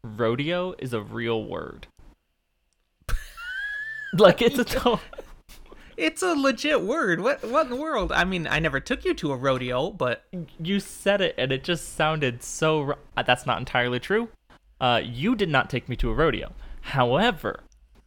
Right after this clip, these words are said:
Speaker 1: I did go to the Calgary Stampede, which is basically a rodeo, without you once. So,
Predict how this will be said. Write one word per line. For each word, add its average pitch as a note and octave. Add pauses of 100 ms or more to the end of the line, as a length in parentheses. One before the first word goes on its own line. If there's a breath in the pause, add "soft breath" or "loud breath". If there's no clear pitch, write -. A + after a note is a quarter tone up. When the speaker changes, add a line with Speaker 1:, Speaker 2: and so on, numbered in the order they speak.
Speaker 1:
I B2
did F3+
go D#3+
to D3
the C3
Calgary C3
Stampede, B2
which C#3
is G#2
basically E3
a F3+
rodeo, G#3+ (180 loud breath)
without -
you G2+
once. - (300 loud breath)
So, A#2